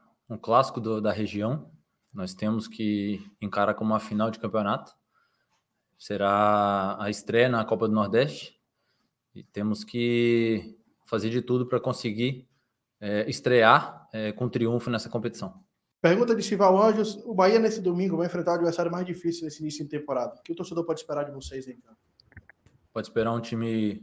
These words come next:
Speaker 1: agressivo, a mesma postura que nós estamos tendo, é, nesses primeiros jogos do Campeonato Baiano.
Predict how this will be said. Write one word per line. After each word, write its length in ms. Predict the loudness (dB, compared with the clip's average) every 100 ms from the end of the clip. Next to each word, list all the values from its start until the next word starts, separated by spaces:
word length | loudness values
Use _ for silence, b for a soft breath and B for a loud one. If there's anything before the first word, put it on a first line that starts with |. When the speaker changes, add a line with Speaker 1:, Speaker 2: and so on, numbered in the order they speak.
| -10
Speaker 1:
agressivo, 800 | -8 -4 -6 -4 -4 -2 -6 -8
a 60 | -8
mesma 260 | -4 -4 -4
postura 400 | -8 -6 -4 -2
que 140 | -2
nós 140 | -2
estamos 260 | -2 -4 -4
tendo, 340 | -2 -2 -2 -8 _ _ _ _ -18 -14
é, 380 | -8 -6 -4 -4
nesses 340 | -4 -6 -10 -12
primeiros 400 | -8 -4 -4 0
jogos 340 | 2 2 0
do 120 | -6
Campeonato 320 | -4 -2 0
Baiano. 420 | 0 0 0 -4